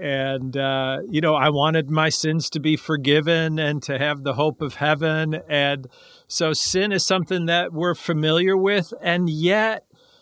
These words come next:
I think that in our tradition, the way we talk about sin, think about sin, preach about sin, it's generally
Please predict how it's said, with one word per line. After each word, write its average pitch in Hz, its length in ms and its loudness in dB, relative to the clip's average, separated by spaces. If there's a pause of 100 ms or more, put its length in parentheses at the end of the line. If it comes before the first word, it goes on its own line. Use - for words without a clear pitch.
(260)
I 165 180 0
think 196 600 -6
that 151 340 -4
in 156 180 -2
our 143 200 -2
tradition, 139 960 -4 (420)
the 139 220 -4
way 160 440 0
we 135 680 -2 (220)
talk 165 320 0
about 160 340 -2
sin, 147 560 -4
think 175 300 -6
about 147 360 -4
sin, 139 680 -6 (400)
preach - 340 -4
about 147 380 0
sin, 143 480 -4
it's 160 320 -6 (100)
generally 190 1000 -2